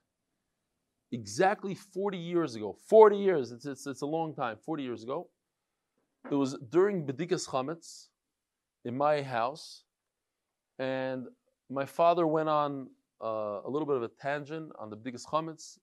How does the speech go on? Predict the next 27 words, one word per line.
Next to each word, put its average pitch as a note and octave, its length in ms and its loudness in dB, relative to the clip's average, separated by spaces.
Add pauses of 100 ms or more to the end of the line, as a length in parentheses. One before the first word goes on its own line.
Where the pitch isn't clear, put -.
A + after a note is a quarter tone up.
and A2+ 520 -12 (440)
we B2 220 -4
were, C3 260 -6
the A#2 80 -10
kids C3+ 220 -10
were B2 80 -10
getting A#2+ 200 -6
tired, G3+ 400 -10
we C3 140 -12
all C#3+ 180 -6
went B2+ 140 -12
to A2+ 60 -18
sleep, - 260 -18 (180)
but C#3 120 -8
he F3 80 -6
continued. C3+ 400 -12 (880)
And C3+ 140 0
then F#3 480 2
the C3 120 -2
screaming. A#2+ 680 -6 (1700)
And, B2 280 -2
uh, A#2+ 360 2
we B2+ 160 -2
were C3 280 -2
woken D#3+ 320 4
up E3 280 -2 (580)
to B2 560 -8